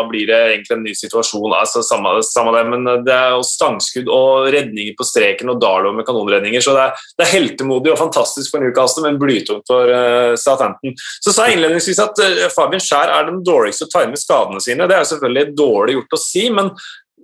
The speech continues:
det er skjedd to ganger faktisk at han er den som må gå av når Manchester, nei, når Newcastle har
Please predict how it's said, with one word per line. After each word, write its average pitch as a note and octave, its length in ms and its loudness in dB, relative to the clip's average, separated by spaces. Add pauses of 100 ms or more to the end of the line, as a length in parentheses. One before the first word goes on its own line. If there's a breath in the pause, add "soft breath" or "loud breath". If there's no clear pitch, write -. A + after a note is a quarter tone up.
(280)
det - 80 0
er F3 160 2
skjedd G#3+ 300 0
to G#3+ 340 2
ganger A3 320 2
faktisk C#4 500 0
at F#3+ 160 0 (280)
han D#3 200 0
er F#3 120 2
den D3+ 100 -2
som F3+ 160 -4
må F#3+ 160 2
gå C#3+ 220 4
av F#3 180 0
når E3 300 2
Manchester, D3 440 -2
nei, E3+ 140 2
når F3+ 160 0
Newcastle D3 460 0
har F3 260 -2